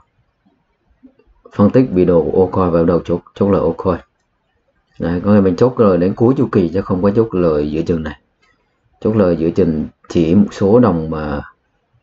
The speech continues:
à, mình nghĩ là không có đúng, ờ, cái target của mình thì mình mới chốt lời thôi. Không đúng sự kỳ vọng mình mới, ờ, bán. Còn mình chủ yếu sẽ chốt lời vào cuối chu kỳ.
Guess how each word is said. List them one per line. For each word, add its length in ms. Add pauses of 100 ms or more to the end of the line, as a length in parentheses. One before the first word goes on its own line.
(280)
à, 240
mình 200
nghĩ 140
là 160
không 280
có 400
đúng, 440
ờ, 380 (1300)
cái 300
target 380
của 80
mình 160
thì 80
mình 180
mới 100
chốt 160
lời 180
thôi. 100 (1000)
Không 240
đúng 160
sự 220
kỳ 80
vọng 300
mình 180
mới, 320
ờ, 220
bán. 260 (960)
Còn 240
mình 340
chủ 180
yếu 160
sẽ 140
chốt 240
lời 160
vào 160
cuối 220
chu 120
kỳ. 120